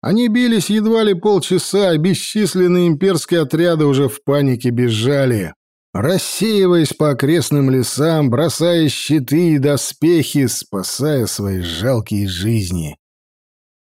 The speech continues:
Они не стали биться насмерть, но ничего. До этого мы тоже дойдём, передавим поодиночке. Он единственный не поддался боевому угару, он не позволил разрушить несокрушимый строй Хирда.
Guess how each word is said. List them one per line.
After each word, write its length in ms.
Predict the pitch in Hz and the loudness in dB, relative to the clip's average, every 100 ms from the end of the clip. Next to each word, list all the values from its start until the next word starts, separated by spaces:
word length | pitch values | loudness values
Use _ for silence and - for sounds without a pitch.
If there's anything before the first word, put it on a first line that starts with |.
| - | -12
Они 260 | 90 131 | -4 0
не 160 | 143 135 | 0 0
стали 480 | - - 143 131 127 | -4 -2 0 2 0
биться 460 | 117 123 110 - | 0 0 -2 -2
насмерть, 640 | 120 127 120 110 - 160 - | 0 0 0 -2 -6 -10 -10
но 240 | - 123 170 | -4 0 0
ничего. 1040 | 143 120 - - 107 104 101 92 80 78 _ _ _ _ _ _ | 0 0 -4 -4 -2 -2 -4 -6 -8 -14 _ _ _ _ _ _
До 180 | - 78 | -12 -4
этого 440 | 131 147 131 135 | -2 0 0 0
мы 140 | 139 135 | 0 0
тоже 420 | 120 151 127 120 | 0 0 0 0
дойдём, 720 | 117 113 107 110 98 76 69 _ - | 0 0 0 -2 -2 -4 -10 _ -6
передавим 1000 | 95 95 95 90 98 117 101 92 87 | -6 -4 -4 -6 -4 -2 -2 -2 -4
поодиночке. 1120 | 80 101 95 98 104 117 110 87 - 78 65 - _ _ _ _ _ _ _ _ _ - | -4 -4 -2 -2 -2 0 -2 -4 -8 -10 -10 -16 _ _ _ _ _ _ _ _ _ -4
Он 200 | 175 190 | 0 2
единственный 800 | 190 226 233 147 - 110 113 131 | 2 0 2 0 0 0 2 2
не 160 | 135 | 2
поддался 680 | 110 135 127 139 196 - 147 | 0 0 0 0 0 0 0
боевому 640 | 139 151 147 160 151 151 | 2 2 2 2 2 2
угару, 560 | 147 147 139 101 85 78 | 0 0 0 0 -2 -2
он 240 | 123 135 | 0 2
не 120 | 139 | 2
позволил 720 | 123 135 113 123 151 147 139 131 | 2 0 0 0 2 2 2 2
разрушить 640 | 131 120 147 143 135 120 | 2 2 2 2 0 0
несокрушимый 840 | 139 139 123 135 123 147 156 139 | 0 0 0 0 0 2 2 2
строй 380 | - 127 147 135 | 0 0 0 0
Хирда. 680 | - 151 156 123 101 78 | 0 0 2 0 -2 -8